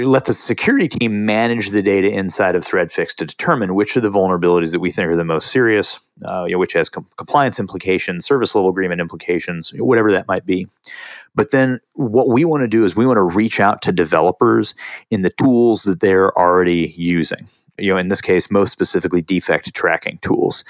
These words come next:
And so let's bundle up these vulnerabilities that we consider to be sufficiently important to merit developer attention, you know, bundle them up in a way that is gonna make sense,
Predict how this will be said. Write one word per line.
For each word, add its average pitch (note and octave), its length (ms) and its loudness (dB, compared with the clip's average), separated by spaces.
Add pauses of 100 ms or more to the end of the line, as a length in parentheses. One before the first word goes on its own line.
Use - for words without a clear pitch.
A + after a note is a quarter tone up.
(340)
And G2+ 140 -2
so G#2 180 2
let's G#2 220 0
bundle A#2+ 480 2
up A2+ 180 0
these G2 580 0
vulnerabilities G2 840 2
that F2+ 80 0
we F2 100 0
consider F2+ 440 -2
to F2 60 0
be F2 120 0
sufficiently F2+ 580 -4
important F2 520 -4
to F#2 80 -6
merit E2+ 340 0
developer E2+ 400 2
attention, D#2 580 -2 (440)
you - 60 -10
know, G#2+ 140 -12
bundle C3+ 300 2
them A#2 200 0
up G2+ 160 0
in A2+ 60 0
a F#2+ 80 2
way F#2 360 2
that F2+ 140 0
is F2+ 100 0
gonna F2+ 160 -2
make E2 180 -4
sense, - 480 -2